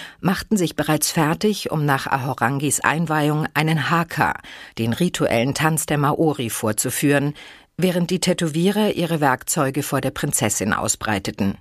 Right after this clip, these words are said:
Es waren Schaber aus den Knochen des Albatros. Kanahau erfüllte der Gedanke, dass die noch blütenzarte Gesichtshaut seiner Tochter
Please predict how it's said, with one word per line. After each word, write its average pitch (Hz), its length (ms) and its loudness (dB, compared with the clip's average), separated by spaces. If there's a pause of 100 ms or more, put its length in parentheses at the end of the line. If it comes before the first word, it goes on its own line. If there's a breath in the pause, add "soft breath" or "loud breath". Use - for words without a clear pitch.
(720)
Es 170 200 0
waren 165 260 2
Schaber 175 540 0
aus 175 160 -2
den 165 180 0
Knochen 147 380 0
des 143 160 0
Albatros. - 760 -2 (1080)
Kanahau 185 840 2 (300 loud breath)
erfüllte 214 480 2
der 175 120 0
Gedanke, 156 580 0
dass 165 260 -2
die 165 140 0
noch 151 180 0
blütenzarte 175 920 0
Gesichtshaut 147 680 0
seiner 135 300 0
Tochter 156 480 2